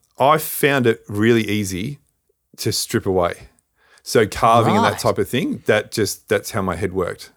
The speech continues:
Speaker 2: S-, so can I just pull you up on that?
Speaker 1: Yeah.
Speaker 2: That's fairly unforgiving 'cause
Speaker 1: Yes.
Speaker 2: once you've carved away, you can't stick it back.
Speaker 1: No, well, no, not easily.
Speaker 2: Not easily.
Speaker 1: <laughs>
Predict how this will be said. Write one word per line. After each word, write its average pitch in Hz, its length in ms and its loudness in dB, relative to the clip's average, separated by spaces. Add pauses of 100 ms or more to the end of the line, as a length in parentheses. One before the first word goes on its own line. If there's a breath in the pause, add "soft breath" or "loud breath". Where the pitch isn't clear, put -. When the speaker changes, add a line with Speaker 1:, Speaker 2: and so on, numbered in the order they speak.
Speaker 2:
S-, - 280 -4
so 156 600 2 (100)
can 143 140 0
I 139 80 2
just 123 180 -6
pull 123 160 0
you 113 100 -2
up 98 120 -6
on 107 120 -2
that? 156 200 -2
Speaker 1:
Yeah. 110 200 0 (560)
Speaker 2:
That's 160 340 -2
fairly 196 400 0
unforgiving 131 840 0 (520)
'cause - 140 4
Speaker 1:
Yes. 135 100 2
Speaker 2:
once 226 300 2
you've 196 280 0
carved 160 560 2
away, 127 340 2
you 131 180 -2
can't 165 360 -4
stick - 280 -6
it 113 120 -6
back. 139 380 -6 (560 loud breath)
Speaker 1:
No, 131 260 0
well, 117 300 2
no, 101 360 -2 (140)
not 107 280 0
easily. 101 460 -2
Speaker 2:
Not 135 200 4
easily. 156 480 6
Speaker 1:
<laughs> - 80 -8